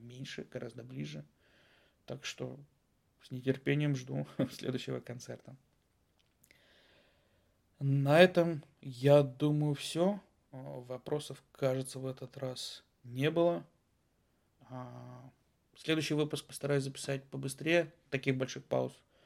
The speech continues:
м, делать пока не планирую, по крайней мере. Отпуска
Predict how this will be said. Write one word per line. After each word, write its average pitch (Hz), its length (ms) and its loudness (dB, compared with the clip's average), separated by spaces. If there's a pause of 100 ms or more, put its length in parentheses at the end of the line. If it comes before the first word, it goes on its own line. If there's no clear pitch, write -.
(440)
м, 143 300 -12
делать 131 260 -4 (380)
пока 135 280 6
не 135 120 2
планирую, 147 400 4
по 139 120 0
крайней 131 280 -4
мере. 123 240 -6 (540)
Отпуска 120 640 -10